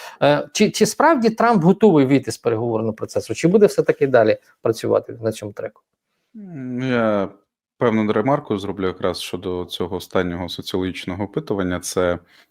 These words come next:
Speaker 2: дослідження Infosapiens на замовлення, а, Нової Європи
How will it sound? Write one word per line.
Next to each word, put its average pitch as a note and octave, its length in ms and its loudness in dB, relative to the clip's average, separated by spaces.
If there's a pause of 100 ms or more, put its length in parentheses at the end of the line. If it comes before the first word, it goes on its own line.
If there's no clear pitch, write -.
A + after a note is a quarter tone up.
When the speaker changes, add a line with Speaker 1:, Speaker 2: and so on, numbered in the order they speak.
(260)
Speaker 2:
дослідження F#2+ 760 0
Infosapiens G#2+ 920 0
на G2+ 140 0
замовлення, F2+ 880 0 (240)
а, F2+ 260 -6
Нової F#2+ 320 4
Європи B2 480 4